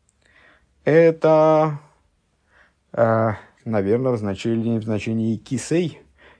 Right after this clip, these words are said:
а может быть, от слова кисо, в смысле карман сердца, то есть камера сердца. Ваигу нур долик,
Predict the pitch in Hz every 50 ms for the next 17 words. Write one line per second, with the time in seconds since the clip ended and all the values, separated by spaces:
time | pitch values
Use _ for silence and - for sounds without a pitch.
0 | _ _ - - 90 90 87 113 139 156 165 160 127 104 - 131 139 143 147 139
1 | - - 143 135 127 - 151 139 135 135 - _ - - 127 120 - 139 131 -
2 | - - 120 120 127 127 123 117 104 90 - 110 107 104 - - - 92 90 -
3 | _ _ - - - _ - 95 95 95 95 92 - - - - - 135 - -
4 | - - _ - - - - - - - - - _ _ _ _ _ _ - 104
5 | 110 117 127 135 165 196 220 202 175 202 214 220 214 202 190 - - _ _ _
6 | - 131 131 135 156 165 165 143 120 117 123 120 110 104 117 147 - -